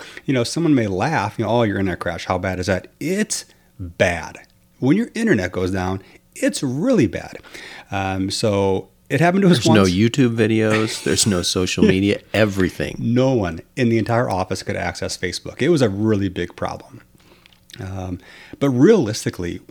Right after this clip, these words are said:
Speaker 1: when that happens, do you have a policy procedure? I'll tell you one thing we didn't. Um, we just kinda started winging it as we, as we went on,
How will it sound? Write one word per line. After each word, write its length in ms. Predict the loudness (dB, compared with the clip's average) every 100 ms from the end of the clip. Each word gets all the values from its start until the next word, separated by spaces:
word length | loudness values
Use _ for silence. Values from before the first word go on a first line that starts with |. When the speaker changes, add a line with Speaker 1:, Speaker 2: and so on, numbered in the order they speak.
| -2
Speaker 1:
when 220 | 2 2
that 180 | 2 -2
happens, 480 | -2 -4 -2 -4 -6
do 280 | -8 -6 -2
you 200 | 0 0
have 100 | 0
a 60 |
policy 440 | -4 -2 -2 -2 -6
procedure? 460 | -6 -4 -2 -4 -8 -16 -8
I'll 100 | -4
tell 100 | 0
you 100 | 2
one 200 | 2 0
thing 340 | 2 0 -2 -6
we 220 | -6 -2
didn't. 400 | 0 -2 -4 -14 -12
Um, 560 | -6 -4 -4 -4 -6 -2
we 180 | 0 0
just 300 | -2 -6 -4
kinda 320 | -2 0 0
started 580 | -2 -4 -2 -4 -4 0
winging 300 | 0 0 -4
it 140 | -12 -8
as 220 | -6 -4
we, 180 | -4 -4
as 140 | -6 -4
we 100 | -4
went 220 | -2 -2
on, 220 | -4 -6